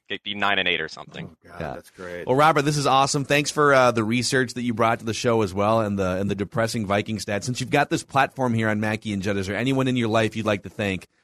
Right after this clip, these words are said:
Speaker 3: that brought you to this pinnacle moment?
Speaker 1: Yeah, absolutely. My dad for, for being a Vikings fan. I mean, as he brainwashed me as a child, so if the Vikings won, got candy, we went out for ice cream, he was a good, in a good mood. Vikings lost. My,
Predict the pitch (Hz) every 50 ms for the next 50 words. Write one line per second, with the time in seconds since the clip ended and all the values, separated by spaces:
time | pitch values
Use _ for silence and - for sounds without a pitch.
0 | _ _ - 104 90 - 110 113 113 107 92 98 92 - 104 95 95 90 - _
1 | - 107 101 98 - 98 90 87 85 82 78 73 76 - _ _ _ _ - 110
2 | 139 123 110 127 - - 135 139 143 127 110 101 98 95 107 107 113 120 - -
3 | 120 113 104 - - 107 101 92 117 131 139 135 117 92 101 98 95 _ - 92
4 | - - 104 101 107 117 117 104 101 98 95 92 _ _ 107 113 120 113 117 _
5 | _ 120 123 113 - 131 135 143 143 143 143 139 - - 139 135 127 - 110 -
6 | - 131 120 123 135 143 156 _ - - 117 107 - 110 104 123 139 - - 165
7 | 156 180 185 220 214 175 135 117 117 135 143 _ _ _ _ _ _ _ 92 80
8 | - - - 151 160 165 160 151 151 151 147 143 139 139 _ _ _ _ 101 104
9 | 98 90 90 78 _ - 123 139 156 151 - - - 151 143 113 98 87 90 90
10 | 95 - 101 92 90 _ _ 98 92 95 - 98 95 95 101 120 139 156 156 151
11 | 147 143 _ _ _ _ _ _ _ _ _ _ _ _ _ _ _ 85 85 _
12 | 92 95 98 117 127 135 135 127 120 - - _ 104 90 95